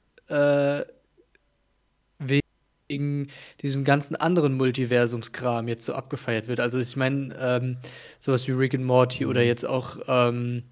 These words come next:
Speaker 1: die, diese Marvel-Filme, die ja jetzt mehr und mehr ins Multiversum irgendwie eindingsen. Das ist ja irgendwie voll das Ding gerade. Und ich glaube, wenn der Film wirklich so vor fünf Jahren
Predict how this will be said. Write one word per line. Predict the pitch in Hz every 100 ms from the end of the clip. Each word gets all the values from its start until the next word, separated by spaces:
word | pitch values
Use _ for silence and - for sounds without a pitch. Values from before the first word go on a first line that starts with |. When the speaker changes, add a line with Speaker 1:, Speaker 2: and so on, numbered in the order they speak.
| - - - - - -
Speaker 1:
die, | 135 127
diese | 123 120 123
Marvel-Filme, | 120 120 120 113 - 120 120
die | 120
ja | 120
jetzt | 117 117 127
mehr | 120 120
und | 120
mehr | 120 120
ins | 117 -
Multiversum | 123 127 117 120 120 120 120
irgendwie | 123 120 117 120 120
eindingsen. | 123 117 120 120 120 -
Das | 120 117
ist | 135
ja | 139
irgendwie | 127 131
voll | 123 131
das | 139 135 -
Ding | 156 160
gerade. | 160 120 117 127 127
Und | 127
ich | 123
glaube, | - 131 127
wenn | 127
der | 139 165
Film | - 165 165
wirklich | 151 - -
so | 143
vor | 127 139 127 127 127 - _ _ _ _ _ _ _
fünf | - - 220 269 -
Jahren | 127 113 120 123 127